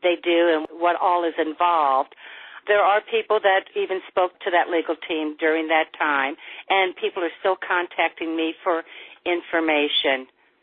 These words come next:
And as far as backlash, yes, the attorneys did speak to my husband and I about what's known as the hated hero syndrome.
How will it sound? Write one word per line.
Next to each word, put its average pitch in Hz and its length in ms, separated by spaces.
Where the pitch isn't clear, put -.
And 196 240
as 190 160
far 220 240
as 180 40
backlash, 220 640
yes, 208 320
the 185 320
attorneys 240 480
did 220 140
speak 240 320
to 220 80
my 196 240
husband 196 320
and 180 160
I 165 320
about 185 400
what's 190 240
known 190 320
as 175 320
the 170 160
hated 180 400
hero 190 320
syndrome. 196 640